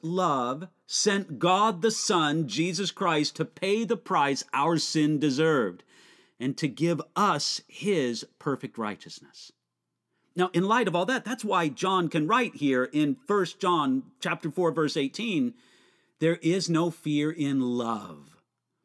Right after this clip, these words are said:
The complete work of God's love means that we do not cower in fear before God, dreading his judgment, either now or in a coming day of judgment.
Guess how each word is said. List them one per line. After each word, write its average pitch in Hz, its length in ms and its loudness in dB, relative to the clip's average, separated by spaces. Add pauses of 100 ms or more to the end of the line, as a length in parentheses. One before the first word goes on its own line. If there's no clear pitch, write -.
(380)
The 147 80 -2
complete 214 880 -2
work 202 460 0
of 165 200 -10
God's 202 560 0
love 175 520 0
means 185 540 0 (260)
that 170 140 -4
we 196 140 2
do 185 160 0
not 180 520 0
cower 220 640 2
in 196 260 2
fear 208 640 4
before 175 420 0
God, 165 440 2 (260)
dreading 190 640 2
his 165 240 2
judgment, 147 560 0 (200)
either 185 320 2
now 190 520 2
or 180 240 4
in 180 340 0
a 180 140 0
coming 196 480 2
day 131 180 2
of 113 100 0
judgment. 101 500 -6